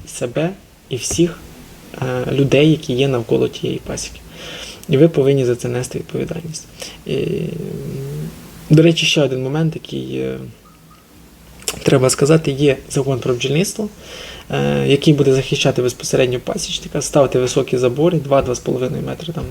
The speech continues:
там два з половиною метри йде висотою, для того, щоб льот бджоли був на, над головами людей,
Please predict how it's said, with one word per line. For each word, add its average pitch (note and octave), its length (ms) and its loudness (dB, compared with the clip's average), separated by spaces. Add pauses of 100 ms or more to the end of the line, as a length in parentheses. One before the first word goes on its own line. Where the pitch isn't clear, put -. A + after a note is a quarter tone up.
там C3+ 160 4
два C3 140 6
з C3 60 0
половиною C3 400 2
метри B2+ 280 0
йде B2+ 140 0
висотою, F3+ 480 0 (340)
для C#3+ 100 4
того, D3 180 4
щоб C#3 340 4
льот D3 240 4 (220)
бджоли C#3 400 2
був C3 300 -4 (280)
на, B2+ 520 -2
над C3+ 220 -2
головами B2 540 2
людей, C#3 360 2